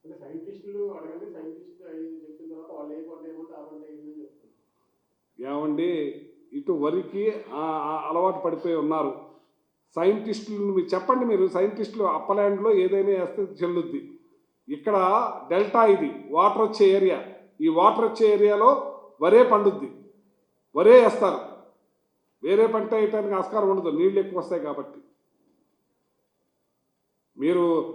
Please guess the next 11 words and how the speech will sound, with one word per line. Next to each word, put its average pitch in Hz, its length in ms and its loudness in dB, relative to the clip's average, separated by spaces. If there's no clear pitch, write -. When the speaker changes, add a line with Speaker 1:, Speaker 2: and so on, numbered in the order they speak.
Speaker 2:
ఎక్స్‌పోర్ట్ 190 640 -2
అది 208 160 0
చేసి 202 400 2
ఎక్స్‌పోర్ట్ 208 640 -2
కేంద్రంతో 196 480 -4
కలిసి 190 300 -4
ఉన్నారు 202 220 0
కాబట్టి 196 560 -4
ఎక్కువ 170 300 -2
రేటు 220 220 4
పెట్టుకుంటే, 214 960 -4